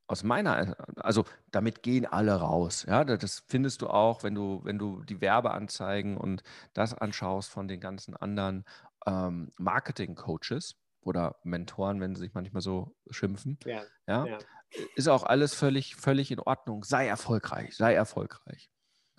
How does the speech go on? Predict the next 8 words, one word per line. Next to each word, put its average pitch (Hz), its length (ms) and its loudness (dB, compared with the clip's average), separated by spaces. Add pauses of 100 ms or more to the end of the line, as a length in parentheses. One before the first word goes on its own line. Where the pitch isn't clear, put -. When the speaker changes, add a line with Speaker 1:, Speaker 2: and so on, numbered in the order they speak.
(140)
Speaker 1:
Und 110 380 0
mir 139 140 4
geht's 175 260 -6
gar 139 160 0
nicht 135 160 -6
darum, 120 340 2
sei 123 260 4 (140)
erfolgreich. - 1500 0